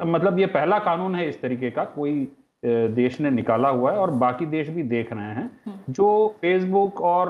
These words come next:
Speaker 1: अ, Google जैसे न्यूज़ फीड समाचार संगठनों को, उनको उचित भुगतान पर बातचीत करने के लिए बाध्य करता है ट्रेडिशनल पब्लिशर्स के साथ।
Speaker 2: हम्म,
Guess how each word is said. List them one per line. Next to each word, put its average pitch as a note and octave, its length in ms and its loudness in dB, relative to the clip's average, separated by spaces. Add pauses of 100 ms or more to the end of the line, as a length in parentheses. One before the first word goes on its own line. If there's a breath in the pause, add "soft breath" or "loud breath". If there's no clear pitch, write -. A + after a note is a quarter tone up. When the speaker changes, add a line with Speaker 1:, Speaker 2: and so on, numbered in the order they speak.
Speaker 1:
अ, D3 600 0 (180)
Google F#3 300 2
जैसे F3 320 0
न्यूज़ D#3 360 2
फीड G3 220 0
समाचार D3 440 0
संगठनों C#3+ 540 -2
को, A3 360 -4 (300 loud breath)
उनको E3+ 340 2
उचित D#3 380 0
भुगतान E3 560 0
पर A3+ 480 -4
बातचीत C#3+ 480 -2
करने E3 260 -4
के E3 120 -6
लिए G#3+ 140 2
बाध्य C3+ 560 0
करता A#2+ 400 -4
है F#3+ 380 -8 (140)
ट्रेडिशनल D3+ 540 -4
पब्लिशर्स G2+ 460 -4
के F#2+ 120 -14
साथ। - 220 -18 (560)
Speaker 2:
हम्म, G3 180 -10